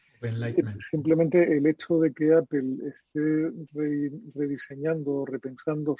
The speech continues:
Speaker 2: Siri desde cero indica que se dan cuenta de que el potencial que esperaban entregar no se ha verificado de ninguna manera y que quieren darle una vuelta de tuerca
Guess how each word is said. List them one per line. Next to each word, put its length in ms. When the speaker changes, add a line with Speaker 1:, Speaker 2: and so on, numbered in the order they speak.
Speaker 2:
Siri 300
desde 420
cero 260
indica 560
que 140
se 140
dan 200
cuenta 340
de 100
que 100
el 100
potencial 920
que 80
esperaban 580
entregar 460
no 200
se 80
ha 40
verificado 540
de 60
ninguna 280
manera 340
y 120
que 140
quieren 340
darle 240
una 160
vuelta 380
de 120
tuerca 380